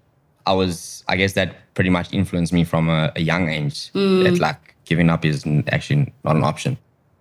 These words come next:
Speaker 1: You just find another way.
Speaker 2: There's something you said to me that was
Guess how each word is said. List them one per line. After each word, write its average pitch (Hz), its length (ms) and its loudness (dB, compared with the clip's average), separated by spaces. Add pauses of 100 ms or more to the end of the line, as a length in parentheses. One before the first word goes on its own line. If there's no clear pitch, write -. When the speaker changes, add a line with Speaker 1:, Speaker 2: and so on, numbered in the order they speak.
(100)
Speaker 1:
You - 80 -10
just 85 140 -6
find 87 180 0
another 85 260 -2
way. 80 220 0 (340)
Speaker 2:
There's 202 120 -2
something 311 280 0
you 311 80 6
said 202 280 -2
to 196 100 -2
me 175 160 4
that 165 200 2
was 160 520 0